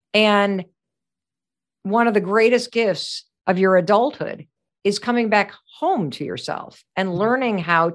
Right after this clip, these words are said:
Speaker 1: to remove the crap that has been put on top of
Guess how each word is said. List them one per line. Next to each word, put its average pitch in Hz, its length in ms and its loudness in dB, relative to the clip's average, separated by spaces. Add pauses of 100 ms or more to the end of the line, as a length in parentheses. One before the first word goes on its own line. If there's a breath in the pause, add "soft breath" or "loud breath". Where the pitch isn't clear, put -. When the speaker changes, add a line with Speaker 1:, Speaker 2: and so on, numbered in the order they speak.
Speaker 1:
to 170 240 -4
remove 190 800 -2
the 202 100 -6
crap 175 680 -4 (540)
that 180 100 0
has 170 120 -2
been 180 260 0
put - 480 -4 (460)
on 170 200 0
top - 500 0
of - 320 -2